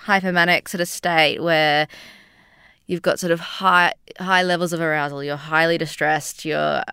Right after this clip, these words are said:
um, but you're, I was, I was recklessly spending, um, sort of really agitated, really, like, unable to sort of sit down and stop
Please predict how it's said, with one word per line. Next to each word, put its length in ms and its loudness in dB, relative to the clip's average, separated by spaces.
um, 360 -2
but 340 4
you're, 360 0
I 140 4
was, 140 0
I 100 2
was 140 -2
recklessly 440 -2
spending, 920 -2
um, 500 -4
sort 180 -2
of 240 0
really 280 2
agitated, 920 0
really, 640 0
like, 160 -6
unable 460 2
to 100 -6
sort 180 -6
of 280 -2
sit 280 -8
down 240 2
and 120 -6
stop 580 0